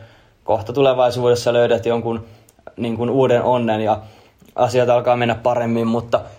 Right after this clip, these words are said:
nyt kun on syksy, niin yleensä näitä henkilöitä saattaa vähän väsyttää, mutta se kuuluu asiaan.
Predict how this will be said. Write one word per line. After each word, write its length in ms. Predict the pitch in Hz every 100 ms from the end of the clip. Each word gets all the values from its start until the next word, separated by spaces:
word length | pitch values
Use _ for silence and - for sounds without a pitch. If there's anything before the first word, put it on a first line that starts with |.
| _
nyt 180 | 120 107
kun 180 | 123 135
on 100 | 143
syksy, 400 | 139 135 - 127
niin 300 | 120 117 - -
yleensä 400 | 120 120 123 135 -
näitä 260 | 131 123
henkilöitä 440 | 127 123 120 120 117
saattaa 320 | 120 117 120
vähän 200 | 117 113
väsyttää, 500 | 110 110 - - 92
mutta 360 | 104 101 110 98 -
se 120 | - 104
kuuluu 320 | 113 135 117
asiaan. 400 | 104 117 110